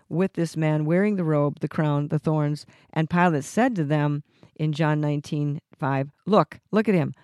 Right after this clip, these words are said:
Behold the man." I mean, he was like, I think he, even a strong man of, of war, his stomach was probably turned, uh, to see this. And his wife came sneaking in before that and said,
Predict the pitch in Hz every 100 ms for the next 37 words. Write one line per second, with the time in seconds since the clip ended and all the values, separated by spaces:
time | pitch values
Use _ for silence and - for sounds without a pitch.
0 | - 185 165 180 170 160 160 147 151 170
1 | 165 208 247 214 180 156 165 202 - 208
2 | - - 269 196 - 202 175 - - 233
3 | 220 175 160 - - _ _ 180 190 208
4 | 233 196 165 - 156 151 151 160 208 277
5 | 170 156 160 - - _ 165 160 202 180
6 | - 190 180 165 151 151 - 165 160 151
7 | 147 - 143 135 - _ _ - 151 170
8 | - 170 160 156 147 160 151 151 180 185
9 | 190 165 156 - - 185 170 170 165 160
10 | 160 147 147 156 170 170 160 156 156 165